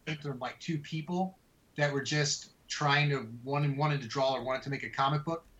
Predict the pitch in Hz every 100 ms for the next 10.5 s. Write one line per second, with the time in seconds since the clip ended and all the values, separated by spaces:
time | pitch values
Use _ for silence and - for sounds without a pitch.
0 | - - 139 135 131 117 117 147 - 208
1 | 202 135 - 170 147 - 143 165 185 -
2 | 196 190 - 127 135 156 143 117 113 107
3 | - - 135 143 170 190 147 131 - 139
4 | 127 123 123 127 - - _ _ _ 127
5 | 123 156 143 - 156 156 147 143 143 143
6 | 156 147 - 139 139 135 127 156 156 147
7 | - - 139 139 135 127 127 139 143 135
8 | 127 143 135 123 - _ - 143 139 143
9 | 143 139 139 139 151 143 147 147 - -
10 | - 135 131 127 123